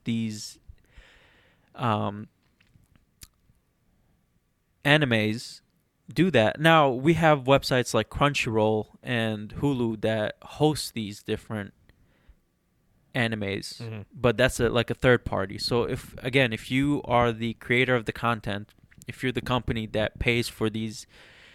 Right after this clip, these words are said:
Speaker 1: animations to get made and then put 'em up in Japan on national T V or online, 'cause most of these go, are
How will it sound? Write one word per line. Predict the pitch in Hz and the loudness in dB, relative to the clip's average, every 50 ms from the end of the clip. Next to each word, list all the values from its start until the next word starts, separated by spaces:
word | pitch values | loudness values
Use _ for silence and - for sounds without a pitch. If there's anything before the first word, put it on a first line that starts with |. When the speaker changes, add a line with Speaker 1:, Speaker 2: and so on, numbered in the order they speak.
| - - _ _ - | -20 -20 _ _ -2
Speaker 1:
animations | - 127 120 123 123 123 123 113 - 123 107 - | 0 0 2 2 4 4 4 2 2 -2 -4 -2
to | - 123 | -2 -2
get | 104 117 104 | 0 0 0
made | 113 117 113 110 107 104 104 - - _ _ _ _ _ _ _ _ _ _ _ _ _ _ _ _ - - _ _ _ _ _ _ - _ - | 2 4 4 4 2 0 -2 -4 -10 _ _ _ _ _ _ _ _ _ _ _ _ _ _ _ _ -20 -20 _ _ _ _ _ _ -16 _ 0
and | 156 151 143 135 | 0 0 2 4
then | 139 135 131 113 | 4 4 4 2
put | - - 147 123 | 0 0 0 2
'em | 123 120 123 | 2 2 2
up | 120 - - | 0 0 0
in | 120 113 | -4 -6
Japan | 113 - - - 117 110 110 110 107 104 110 - _ _ _ _ _ _ _ _ _ _ _ _ _ - - - | -6 -6 -4 -4 -4 -4 -4 -6 -8 -10 -12 -16 _ _ _ _ _ _ _ _ _ _ _ _ _ -20 -12 -4
on | - 120 117 | -2 -2 0
national | 117 117 113 113 - - 127 113 107 | 2 2 2 2 0 0 -2 -4 -4
T | - - 117 113 | -4 -4 -6 -4
V | 104 110 117 113 113 110 | -2 -2 -2 0 0 0
or | 107 107 110 104 101 - - | -2 -2 -2 -2 -2 -4 -4
online, | 104 170 156 135 113 113 113 110 110 107 104 104 110 127 - - | -6 -6 -6 -6 -6 -4 -4 -4 -6 -8 -10 -12 -14 -16 -14 -10
'cause | - 123 | -8 -6
most | 120 117 123 123 - - | -4 -2 -2 -2 -2 -4
of | 120 110 | -4 -2
these | 113 110 | -2 -2
go, | - - 117 117 - - 107 107 - - - | 0 2 4 4 2 0 -4 -18 -20 -18 -10
are | - - 110 107 107 107 107 107 - | -4 -2 0 0 0 0 0 -2 -4